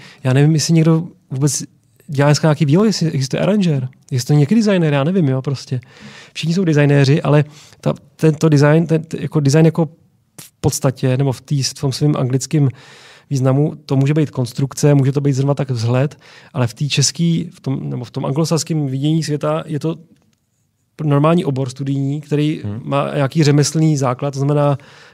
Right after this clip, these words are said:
Speaker 1: umím pracovat s hmotou, umím ji tvarovat, vím něco o materiálu, vím něco o tom, jak fungují barvy a měl bych nějaký základy anatomie a sociologie. Hodně, hodně v kostce, jo.
Speaker 2: Hmm.
Speaker 1: Nevím, jak,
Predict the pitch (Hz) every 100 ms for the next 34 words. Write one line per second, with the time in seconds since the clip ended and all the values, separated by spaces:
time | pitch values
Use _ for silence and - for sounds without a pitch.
0 | _ - 160 151 147 143 143 113 120 135
1 | 156 156 147 147 131 131 139 143 156 156
2 | 160 - _ _ _ _ - _ _ _
3 | - 143 151 147 156 135 139 151 147 147
4 | 151 160 160 139 139 135 151 156 147 -
5 | 160 151 131 135 139 151 156 - - 139
6 | 127 131 131 131 135 147 _ _ _ -
7 | 247 - - - - - _ _ - 139
8 | 139 139 151 135 - 135 147 147 - 135
9 | 139 147 139 139 156 143 120 123 113 _
10 | 135 151 147 135 156 156 151 - - 123
11 | 107 _ _ _ 131 123 127 - 139 -
12 | - - - - _ _ _ _ _ _
13 | _ _ _ - 104 110 135 _ _ _
14 | 139 147 151